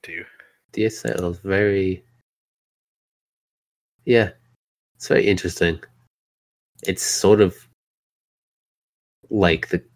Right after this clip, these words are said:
Speaker 2: show was, but also not quite.
Speaker 1: Yeah.
Speaker 2: Yeah. Anyway,
Speaker 1: Sort of.
Speaker 2: it, it's,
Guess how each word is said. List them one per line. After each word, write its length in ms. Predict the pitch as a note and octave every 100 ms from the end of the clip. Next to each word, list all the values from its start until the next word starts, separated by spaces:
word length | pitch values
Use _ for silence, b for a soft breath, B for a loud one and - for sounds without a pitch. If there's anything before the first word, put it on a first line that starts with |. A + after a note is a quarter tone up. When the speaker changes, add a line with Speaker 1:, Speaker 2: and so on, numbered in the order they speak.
| -
Speaker 2:
show 280 | - - E2+
was, 260 | E2+ E2 D#2+
but 220 | - D#2
also 460 | E2+ - E2 D#2 D#2 _ _
not 680 | G2 E2+ E2 E2 - _ - _ _
quite. 280 | - - - -
Speaker 1:
Yeah. 340 | F2 E2 F#2 - _ _ _ _ - - _ _ _ _ _ _ _ _ -
Speaker 2:
Yeah. 120 | - _ _ - B B B B - -
Anyway, 180 | F2 D2+
Speaker 1:
Sort 160 | G2 G2+
of. 40 |
Speaker 2:
it, 160 | G#2 - - - -
it's, 380 | - - -